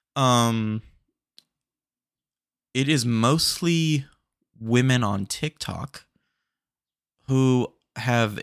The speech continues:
icks about the most nonsensical things. It's not even in the category of insignificancy anymore. It's in the category of, this is completely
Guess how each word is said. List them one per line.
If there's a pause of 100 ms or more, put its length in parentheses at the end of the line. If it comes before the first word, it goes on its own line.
(100)
icks
about (880)
the
most
nonsensical
things.
It's
not
even
in
the
category
of
insignificancy
anymore.
It's
in
the
category
of, (720)
this
is
completely